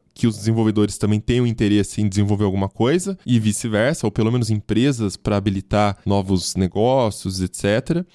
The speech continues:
E, e fica meio essa coisa metaverso que a gente olha e fala assim, "Caraca, mas pra que que é essa parada? É só pra fazer reunião com um bonequinho? A gente faz reunião pelo Meet, já resolve, não precisa ter o metaverso." Então,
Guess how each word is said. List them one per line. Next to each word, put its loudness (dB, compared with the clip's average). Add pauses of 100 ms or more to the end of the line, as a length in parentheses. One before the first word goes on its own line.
E, 2
e 0
fica -2
meio 0
essa -2
coisa 2
metaverso 0
que -4
a 2
gente 0
olha 2
e -12
fala 0
assim, -4
"Caraca, -2
mas 0
pra -4
que -4
que -2
é 2
essa -4
parada? 0
É -6
só -4
pra -2
fazer 0
reunião 2
com -4
um 0
bonequinho? 2 (100)
A -4
gente -4
faz -2
reunião 0
pelo 0
Meet, 0
já -2
resolve, 0
não -8
precisa -2
ter 0
o 2
metaverso." -2
Então, 2